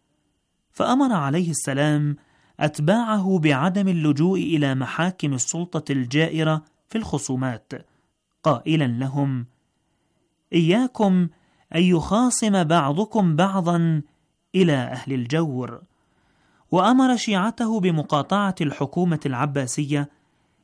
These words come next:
إلى درجة أن حذر من إعانتهم حتى على بناء مسجد، إذ كانت تلك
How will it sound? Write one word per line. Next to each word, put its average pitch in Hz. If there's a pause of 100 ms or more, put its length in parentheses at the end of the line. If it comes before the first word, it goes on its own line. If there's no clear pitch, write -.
إلى 196
درجة 196 (380)
أن 156
حذر 196
من 147
إعانتهم 147
حتى -
على 147
بناء 135
مسجد، 123 (680)
إذ 147
كانت 156
تلك 156